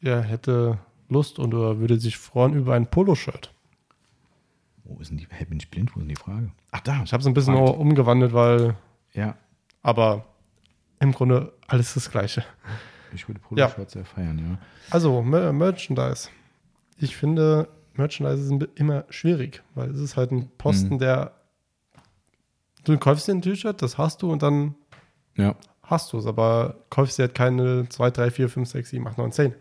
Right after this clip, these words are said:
Speaker 2: Nicht, nicht viele Kunden machen das zumindest.
Speaker 1: <laughs>
Speaker 2: Also es
Speaker 1: Und
Speaker 2: ist, ja, es ist ein dünn-, es ist ein schwieriges Thema einfach, weil wir wissen halt selbst, dass Merchandise immer ein Randprodukt ist. Das gehört
Speaker 1: Ja.
Speaker 2: dazu, finde ich, im gewissen Maß.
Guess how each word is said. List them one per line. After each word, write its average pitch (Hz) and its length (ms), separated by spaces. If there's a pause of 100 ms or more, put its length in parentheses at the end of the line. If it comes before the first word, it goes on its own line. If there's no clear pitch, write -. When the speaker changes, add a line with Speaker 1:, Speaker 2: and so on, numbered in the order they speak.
(480)
Speaker 2:
Nicht, 104 260
nicht 123 180
viele 139 180
Kunden - 260
machen 82 160
das 82 100
zumindest. 87 520
Speaker 1:
<laughs> 113 60 (680)
Speaker 2:
Also 107 240
es 120 120
Speaker 1:
Und 151 60
Speaker 2:
ist, 110 180
ja, 110 160
es 143 100
ist 139 160
ein 131 140
dünn-, 131 220
es 113 100
ist 117 60
ein 123 60
schwieriges 135 440
Thema 135 320
einfach, 95 260
weil 98 260
wir 101 200
wissen 123 180
halt 104 160
selbst, 123 240
dass 101 140
Merchandise 107 580
immer 123 400
ein 110 160
Randprodukt 90 600
ist. - 320
Das 92 140
gehört 117 200
Speaker 1:
Ja. 110 60
Speaker 2:
dazu, - 260
finde 170 280
ich, 151 120
im 139 100
gewissen 127 300
Maß. 123 380